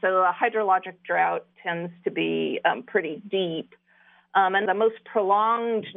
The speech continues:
drought is a new name, um, that hasn't really been talked about a lot, and that's called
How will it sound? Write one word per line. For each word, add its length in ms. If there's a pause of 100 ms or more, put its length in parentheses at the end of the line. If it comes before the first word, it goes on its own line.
drought 680 (180)
is 200
a 100
new 400
name, 580 (520)
um, 480
that 260 (220)
hasn't 420
really 260
been 200
talked 300
about 280
a 60
lot, 340
and 80
that's 240
called 260